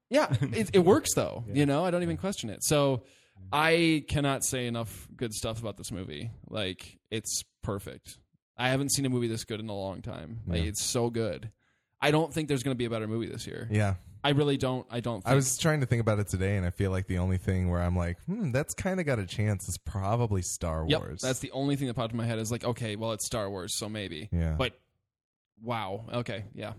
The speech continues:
Speaker 1: Lance.
Speaker 3: Lance, your thoughts on Mad Max?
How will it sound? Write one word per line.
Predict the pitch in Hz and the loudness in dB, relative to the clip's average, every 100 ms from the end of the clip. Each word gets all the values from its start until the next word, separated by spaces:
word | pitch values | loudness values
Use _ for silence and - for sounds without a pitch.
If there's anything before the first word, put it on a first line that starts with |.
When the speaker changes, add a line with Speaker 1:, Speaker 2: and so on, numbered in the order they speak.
| - | -6
Speaker 1:
Lance. | 123 160 120 - - | 0 0 0 -2 -2
Speaker 3:
Lance, | 101 107 - | 0 0 0
your | 107 | 0
thoughts | - 104 104 - | 2 2 2 2
on | 95 92 | 0 2
Mad | 92 90 | 0 0
Max? | 90 87 87 - - | 0 0 -4 -10 -16